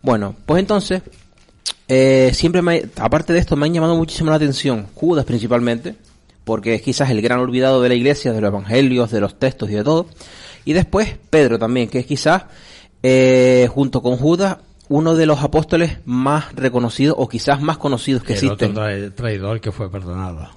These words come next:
Speaker 1: Exacto, que fue perdonado. Que bueno, que sigo dándole vueltas a eso de por qué, pero bueno, ah, vamos a dejarlo ahí entonces.
Speaker 2: <laughs>
Speaker 1: Bueno,
Speaker 2: Sí.
Speaker 1: en este caso, eh,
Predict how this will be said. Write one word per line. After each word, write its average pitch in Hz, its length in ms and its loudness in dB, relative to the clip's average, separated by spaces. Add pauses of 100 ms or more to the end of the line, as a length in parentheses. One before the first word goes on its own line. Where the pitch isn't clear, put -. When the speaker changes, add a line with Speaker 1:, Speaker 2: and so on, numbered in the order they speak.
(120)
Speaker 1:
Exacto, 110 440 0
que 107 100 0
fue 110 120 -8
perdonado. 113 600 2 (540)
Que 127 220 4
bueno, 123 260 4
que 107 80 2
sigo 127 160 4
dándole 123 220 6
vueltas 117 280 2
a 123 60 4
eso 117 160 2
de 113 120 6
por 104 220 -4
qué, 143 140 -2
pero 104 140 0
bueno, 101 260 2
ah, 110 160 0
vamos 139 220 2
a 127 40 6
dejarlo 117 280 4
ahí 101 100 4
entonces. 101 340 -2 (240)
Speaker 2:
<laughs> - 220 -14
Speaker 1:
Bueno, 117 260 -4
Speaker 2:
Sí. 131 100 -6
Speaker 1:
en 104 100 -6 (440)
este 185 160 0
caso, 202 400 0 (160)
eh, 127 960 4